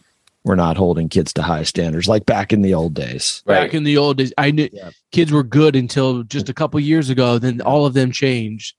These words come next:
Speaker 1: Yeah.
Speaker 3: It's like, well, yeah, maybe, but maybe you didn't change and everything else
Speaker 2: Right.
Speaker 3: did.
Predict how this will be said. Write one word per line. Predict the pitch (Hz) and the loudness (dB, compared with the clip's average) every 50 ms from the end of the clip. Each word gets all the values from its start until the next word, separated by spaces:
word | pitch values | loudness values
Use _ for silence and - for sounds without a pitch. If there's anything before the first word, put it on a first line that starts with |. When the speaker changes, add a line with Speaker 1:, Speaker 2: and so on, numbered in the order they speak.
| _ _ | _ _
Speaker 1:
Yeah. | 90 90 80 - - - | -20 -20 -20 -20 0 2
Speaker 3:
It's | 285 294 - | 2 2 4
like, | - 262 220 | 2 2 2
well, | - - 226 403 392 349 302 - _ _ - - - | 2 2 2 0 0 -4 -6 -10 _ _ -20 -18 -16
yeah, | 160 151 - - 170 175 175 165 175 170 160 160 165 165 - - - - _ - | -14 -14 -10 -4 -2 -2 0 0 -2 -2 -4 -6 -8 -12 -16 -20 -20 -20 _ -10
maybe, | 147 151 160 165 139 127 120 | -6 -4 -2 0 2 2 2
but | 117 123 120 | 2 0 0
maybe | 131 139 135 131 | 0 0 0 0
you | 127 139 139 | 0 -2 0
didn't | 127 131 135 135 120 | 0 0 0 0 -2
change | - - 113 113 113 113 104 | -2 -4 -6 -6 -6 -6 -6
and | 113 113 113 110 - - - _ _ - | -6 -6 -6 -8 -10 -14 -18 _ _ -12
everything | - 117 113 113 117 117 | -10 -8 -8 -6 -4 -2
else | 110 85 | 0 0
Speaker 2:
Right. | 85 - | 2 0
Speaker 3:
did. | 117 113 117 120 117 | 0 -4 -6 -10 -12